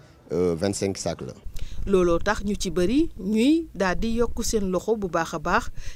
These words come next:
Speaker 2: ngir daal di améliorer lii di race yi, bokk na sax ñuy daal di jéggaane ci bitim réew ay nag bu mel ni Gougéra reproducteur bile.
Speaker 1: Waaw, Gougéra bi. Waaw, boobu moom viande la ak génétique.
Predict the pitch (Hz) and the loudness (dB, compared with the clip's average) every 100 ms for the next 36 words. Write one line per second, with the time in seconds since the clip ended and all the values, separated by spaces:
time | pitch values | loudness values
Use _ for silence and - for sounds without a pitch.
0 | - 208 196 254 196 185 175 170 202 214 | -4 -2 2 0 2 2 2 2 2 2
1 | 208 190 175 214 240 196 180 180 160 180 | 2 4 2 2 0 0 0 0 0 0
2 | 165 180 226 302 - - - - 175 175 | 0 -2 -2 -4 -6 -10 -8 -2 0 2
3 | - 190 202 - 240 - 202 190 185 170 | 2 0 0 2 0 0 -2 0 0 0
4 | 170 214 233 226 240 202 190 233 285 214 | 0 0 0 0 0 2 2 2 0 -2
5 | 220 - 214 180 175 165 - 170 165 175 | -2 0 0 2 2 2 0 -2 0 0
6 | 233 - - - - 175 175 170 170 220 | -2 -4 -6 -4 0 2 2 2 2 2
7 | 269 - 165 233 214 196 160 147 - 202 | 2 0 -2 0 2 2 2 0 0 0
8 | 185 - 190 165 175 - 190 180 185 160 | 2 2 2 0 -2 0 0 0 -2 -4
9 | 147 - - - - 87 87 85 107 113 | -4 -4 -4 -4 -2 -2 -2 0 4 6
10 | 101 76 - - - - - 95 117 120 | 6 2 -4 -14 -20 -12 -2 2 4 4
11 | 117 127 151 98 92 110 107 110 120 78 | 4 4 2 0 4 6 6 4 4 2
12 | 90 87 98 90 85 | 0 0 0 0 -4